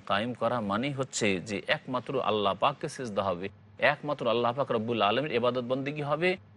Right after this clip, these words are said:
একমাত্র আল্লাহ পাক রব্বুল আলমিনকে ডাকা হবে, আল্লাহর সাথে অন্য কাউকে ডাকা হবে না। ওয়ালাকিন্না আকসারান নাসি লা ইয়ালামুন, তবে অধিকাংশ লোক জানে না, যার ফলে তৌহিদে উলুহিয়াত, আল্লাহ পাকের ইবাদত বন্দেগীর ক্ষেত্রে একত্ব প্রতিষ্ঠা না করে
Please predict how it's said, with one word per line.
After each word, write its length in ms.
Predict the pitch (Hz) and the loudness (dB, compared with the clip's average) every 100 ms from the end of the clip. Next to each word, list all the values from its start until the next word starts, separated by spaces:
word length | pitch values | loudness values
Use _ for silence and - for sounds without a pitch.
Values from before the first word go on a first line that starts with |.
| - - | -14 0
একমাত্র 480 | 139 160 160 151 127 | 0 0 -2 0 2
আল্লাহ 200 | 131 135 | 2 0
পাক 120 | 127 | 0
রব্বুল 300 | 113 123 113 | -2 2 4
আলমিনকে 520 | 107 117 120 98 120 | 4 4 0 -2 2
ডাকা 280 | 104 98 101 | 4 4 4
হবে, 320 | 101 101 92 - - - | 2 2 0 -4 -20 -8
আল্লাহর 360 | 107 107 113 113 | -4 2 2 2
সাথে 300 | - 107 113 | 0 -2 -2
অন্য 320 | 113 113 110 | -2 -2 -2
কাউকে 340 | 101 95 104 | 0 0 0
ডাকা 280 | 92 87 95 | 0 2 2
হবে 260 | 87 87 90 | 2 4 2
না। 180 | 80 82 - - - - - | 0 -8 -14 -20 -20 -20 -2
ওয়ালাকিন্না 540 | 117 131 165 175 165 139 | 4 6 6 4 4 4
আকসারান 360 | 147 151 139 | 4 4 6
নাসি 260 | 139 131 131 | 6 4 6
লা 140 | 113 | 8
ইয়ালামুন, 680 | 110 110 107 110 104 92 90 - | 8 8 6 6 2 0 -2 2
তবে 200 | 127 135 | 2 4
অধিকাংশ 560 | 147 170 190 180 - | 2 2 0 0 0
লোক 220 | 127 120 110 | 2 2 2
জানে 280 | 113 107 | 0 0
না, 300 | 101 95 90 | 0 -2 -2
যার 260 | 95 143 156 | 2 2 2
ফলে 500 | - 165 165 170 170 - | 0 2 4 4 2 0
তৌহিদে 440 | 139 139 156 147 | 0 2 0 2
উলুহিয়াত, 720 | 135 127 156 165 165 165 151 113 | 2 4 2 0 2 2 2 2
আল্লাহ 240 | 143 151 | 4 2
পাকের 260 | 160 156 127 | 2 0 2
ইবাদত 320 | 127 151 156 | 4 4 2
বন্দেগীর 500 | 131 143 139 170 170 | 2 0 2 0 0
ক্ষেত্রে 320 | 180 165 160 | -2 0 2
একত্ব 360 | 147 165 - 147 | 2 0 -2 -2
প্রতিষ্ঠা 440 | 147 147 - 131 | -2 -2 -2 0
না 220 | 135 151 | 2 2
করে 360 | 151 180 190 | 2 2 4